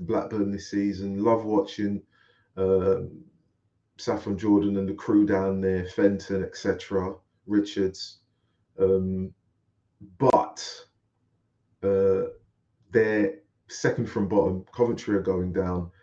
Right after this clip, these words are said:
They need to do something in the summer. They need to think about recruitment. They need to think about how they score goals. They need to think about how they stop teams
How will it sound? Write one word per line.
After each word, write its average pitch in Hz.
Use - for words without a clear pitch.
They 120
need 120
to -
do 107
something 90
in 92
the 90
summer. 87
They 98
need 95
to -
think 90
about -
recruitment. 127
They 95
need 92
to -
think 104
about 85
how 95
they 92
score 92
goals. 101
They 95
need 95
to -
think 95
about -
how 98
they 87
stop -
teams 90